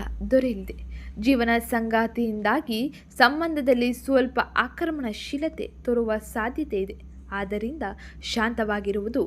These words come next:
ಬಹು ಮುಖ್ಯವಾಗಿರಲಿದೆ. ಮಾತುಕತೆಯನ್ನು ನಡೆಸುವಾಗ ಶಾಂತತೆಯಿಂದ ನೀವು ನಿಮ್ಮ ಮಾತುಗಳನ್ನು ಆಡಿದರೆ, ನಿಮ್ಮ ಮನಸ್ಸಿನ ಮಾತುಗಳನ್ನು ನಿಮ್ಮ ಕುಟುಂಬದವರಿಗೆ, ನಿಮ್ಮ ಸಂಗಾತಿಗೆ ಶಾಂತ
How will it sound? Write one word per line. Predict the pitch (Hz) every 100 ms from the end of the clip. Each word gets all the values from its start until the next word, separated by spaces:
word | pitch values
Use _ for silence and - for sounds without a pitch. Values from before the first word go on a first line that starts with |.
| - -
ಬಹು | 220 - 180
ಮುಖ್ಯವಾಗಿರಲಿದೆ. | 269 - 233 190 185 196 190 190 - - - -
ಮಾತುಕತೆಯನ್ನು | 240 247 240 254 226 233 226 226
ನಡೆಸುವಾಗ | 233 311 311 269 226 - - -
ಶಾಂತತೆಯಿಂದ | - 226 277 302 285 240 208 190 - - -
ನೀವು | 214 226 196 -
ನಿಮ್ಮ | 214 214 208 202
ಮಾತುಗಳನ್ನು | 208 240 262 226 220 214
ಆಡಿದರೆ, | 214 262 285 214 196 - - -
ನಿಮ್ಮ | 262 262 247 208 - - -
ಮನಸ್ಸಿನ | 208 226 240 254 226 220
ಮಾತುಗಳನ್ನು | 220 262 311 294 320 262 208 - - -
ನಿಮ್ಮ | 269 269 254
ಕುಟುಂಬದವರಿಗೆ, | 254 277 330 320 294 220 190 - - -
ನಿಮ್ಮ | 240 240 233
ಸಂಗಾತಿಗೆ | 262 277 311 320 320 320 - - -
ಶಾಂತ | - 254 226